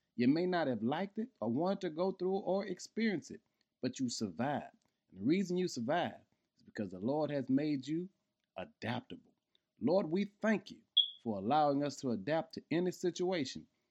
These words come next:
even if it's uncomfortable. But yet, we sing a new song because you, Lord, have given us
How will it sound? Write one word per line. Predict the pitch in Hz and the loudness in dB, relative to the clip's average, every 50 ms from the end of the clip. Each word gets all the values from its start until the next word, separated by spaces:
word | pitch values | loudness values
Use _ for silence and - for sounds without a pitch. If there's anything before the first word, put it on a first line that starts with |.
| _ _ - | _ _ 2
even | - 208 147 120 110 110 | 6 6 8 8 8 6
if | 113 110 - | 4 4 2
it's | 123 117 - - | -2 -2 -2 -2
uncomfortable. | 123 127 127 127 - - 147 135 117 107 98 - - - _ _ _ _ _ _ _ _ - 107 | -2 -2 -2 -2 -4 -4 -2 -2 -2 -4 -8 -18 -20 -20 _ _ _ _ _ _ _ _ -6 -4
But | 104 95 87 92 | -4 -2 0 2
yet, | 120 160 185 - - _ _ _ _ _ _ _ _ - | 2 2 2 0 -2 _ _ _ _ _ _ _ _ 0
we | - 175 190 | 0 0 0
sing | - - - 143 139 131 | 0 -2 0 2 4 6
a | 123 | 6
new | 120 123 131 151 165 | 8 8 6 6 4
song | 160 - - - - 143 104 78 - - _ _ _ _ _ _ _ | 2 -2 -4 -4 -4 -4 -6 -6 -10 -16 _ _ _ _ _ _ _
because | _ - - 104 92 92 | _ -6 -6 -4 -4 -2
you, | 113 175 208 190 143 | 0 0 2 2 2
Lord, | 113 107 101 92 90 90 - _ _ _ _ _ _ _ - | 2 2 0 -2 -6 -12 -18 _ _ _ _ _ _ _ -8
have | 107 98 82 - _ _ - | -8 -8 -8 -10 _ _ -2
given | - 170 175 151 160 147 156 | 2 2 2 2 2 2 2
us | 151 113 - - - - | 2 0 -2 -4 -12 -16